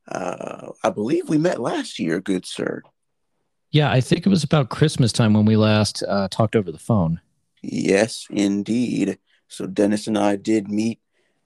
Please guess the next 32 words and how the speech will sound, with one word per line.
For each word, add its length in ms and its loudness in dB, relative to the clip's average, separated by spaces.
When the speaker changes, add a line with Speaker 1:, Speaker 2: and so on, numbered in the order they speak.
Speaker 1:
over 340 0
the 220 -4
internet 500 4
last 460 -2
year. 340 -12
We 160 -6
were 280 -6
putting 560 -4
together 480 -4
things 480 -4
for 480 -8
the 80 -20
podcast, 840 -2
or 200 -8
for 220 -14
my 340 -2
podcast. 840 -8
Speaker 2:
Mm-hmm. 160 4
Speaker 1:
We 140 2
never 560 2
got 220 2
around 440 -4
to 80 -8
having 440 -6
Dennis 400 -4
on 120 -10
the 80 -14
show 600 -4
until 420 -4
just 460 -6
now, 460 -4
but 180 -6